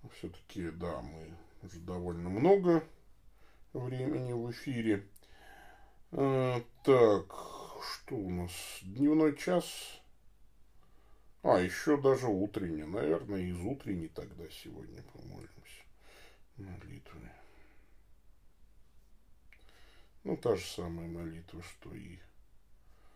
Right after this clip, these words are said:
в этом, э, в мессе сегодняшней, поэтому всё-таки давайте дневной час включу.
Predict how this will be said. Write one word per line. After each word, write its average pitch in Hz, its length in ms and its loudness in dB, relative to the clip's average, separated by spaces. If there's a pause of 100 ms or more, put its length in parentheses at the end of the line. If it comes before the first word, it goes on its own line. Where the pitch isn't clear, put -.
(1900)
в 92 520 -8
этом, 85 340 -8 (1600)
э, - 60 -10
в 104 400 -2
мессе 139 500 4
сегодняшней, 87 960 -4
поэтому 85 360 -12
всё-таки - 380 -20
давайте - 420 -14
дневной 90 420 -10
час 87 260 -14
включу. - 680 -12